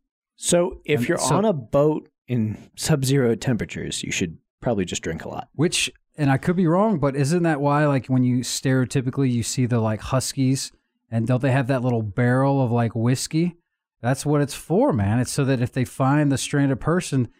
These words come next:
Speaker 2: they drink the whiskey, and then it helps them survive the cold. And, you know, they probably could use it.
Speaker 1: Yeah.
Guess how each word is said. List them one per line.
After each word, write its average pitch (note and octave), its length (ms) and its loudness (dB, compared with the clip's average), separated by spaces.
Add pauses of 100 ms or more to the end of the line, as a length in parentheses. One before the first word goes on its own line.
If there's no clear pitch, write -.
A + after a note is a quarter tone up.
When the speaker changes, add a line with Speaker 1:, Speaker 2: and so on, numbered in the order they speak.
(140)
Speaker 2:
they A2+ 120 -2
drink D3 300 0
the C#3 80 -2
whiskey, B2 520 -2
and A2 120 0
then A2 120 2
it A2 80 -2
helps A#2 280 -2
them A2+ 100 -10
survive G#2+ 360 -4
the A2+ 80 -14
cold. B2 340 -4 (440)
And, F4 160 0
you E4+ 100 4
know, E3 180 4
they D#3+ 160 -6
probably A#2 500 0
could G#2+ 200 -12
use F#2+ 260 -4
it. G2 100 -8 (800)
Speaker 1:
Yeah. D#3+ 240 -2